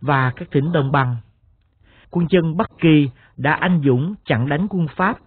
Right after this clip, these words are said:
Hoàng Tá Viên, Trương Quang Đảng, đem quân chốt giữ Sơn Tây, Bắc Ninh,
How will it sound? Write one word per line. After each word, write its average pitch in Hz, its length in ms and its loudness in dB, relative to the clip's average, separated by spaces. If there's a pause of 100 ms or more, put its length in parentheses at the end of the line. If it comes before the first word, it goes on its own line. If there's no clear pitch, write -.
(360)
Hoàng 151 360 0
Tá 165 140 -2
Viên, 185 380 -2 (500)
Trương 196 160 0
Quang 180 260 0
Đảng, 147 340 -4 (400)
đem 170 240 0
quân 170 320 2
chốt 220 160 2 (100)
giữ 135 220 0 (140)
Sơn 170 180 -4
Tây, 170 320 0 (320)
Bắc - 160 -4
Ninh, 185 280 4